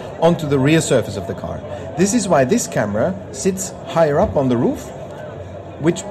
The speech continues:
means it's still in the laminar flow, which is when the air is still attached to the body.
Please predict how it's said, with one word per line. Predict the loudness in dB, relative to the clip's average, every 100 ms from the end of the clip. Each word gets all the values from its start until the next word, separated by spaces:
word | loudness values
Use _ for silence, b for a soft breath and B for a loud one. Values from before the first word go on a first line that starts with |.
| -6
means | 2 4 4
it's | 0 -2
still | 2 2
in | 2 2
the | 4
laminar | 4 4 4 2 0
flow, | 0 2 2
which | 2 -2 -4
is | -2
when | 0 2
the | 4 2 0 -2
air | 4 6 4
is | 2
still | -2 -2
attached | -2 -4 -4 -6 -4
to | -2
the | 2
body. | 0 2 -2